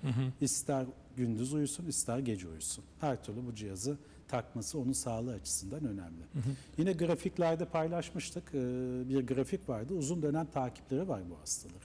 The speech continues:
Speaker 1: Hı hı.
Speaker 2: Ee, örneğin otuz yıl takip ediliyorlar. Ee, bu Türkiye için yapılan çalışma değil, yurt dışında çalışmalar.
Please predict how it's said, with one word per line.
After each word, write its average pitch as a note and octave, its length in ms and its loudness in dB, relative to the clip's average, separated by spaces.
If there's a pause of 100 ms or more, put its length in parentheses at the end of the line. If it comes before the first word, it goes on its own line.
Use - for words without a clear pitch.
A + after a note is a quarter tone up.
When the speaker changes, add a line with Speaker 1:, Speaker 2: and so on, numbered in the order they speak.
(260)
Speaker 1:
Hı D#3 60 -4
hı. C3+ 40 -4 (800)
Speaker 2:
Ee, C3+ 40 4
örneğin B2+ 420 4 (560)
otuz C3 360 2
yıl D3 80 4
takip C3 380 2
ediliyorlar. E2 500 -8 (760)
Ee, - 40 -10 (180)
bu B2+ 60 -4
Türkiye B2+ 400 2
için A#2+ 280 0
yapılan A#2 340 0
çalışma C3 400 -2
değil, G#2 140 2
yurt A2 200 -4
dışında A#2+ 320 -2
çalışmalar. G2 600 -8